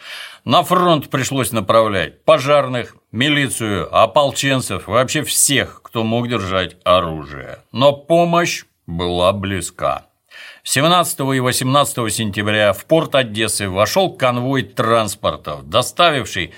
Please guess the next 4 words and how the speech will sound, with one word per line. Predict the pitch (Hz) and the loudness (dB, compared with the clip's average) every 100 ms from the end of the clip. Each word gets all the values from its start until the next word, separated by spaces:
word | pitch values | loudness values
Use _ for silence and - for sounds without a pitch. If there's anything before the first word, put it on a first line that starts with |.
| - _ | -20 _
две | 82 82 131 170 190 151 - | -6 0 2 4 2 0 -6
свежие | - 113 120 151 135 147 139 | -6 -4 0 0 0 -2 -2
стрелковые | - 110 95 - 101 104 101 101 101 104 | -2 -2 -2 -2 -2 0 0 0 -2 -6
дивизии. | 82 76 90 85 78 71 69 65 65 | -8 -4 -2 0 -2 -6 -10 -12 -16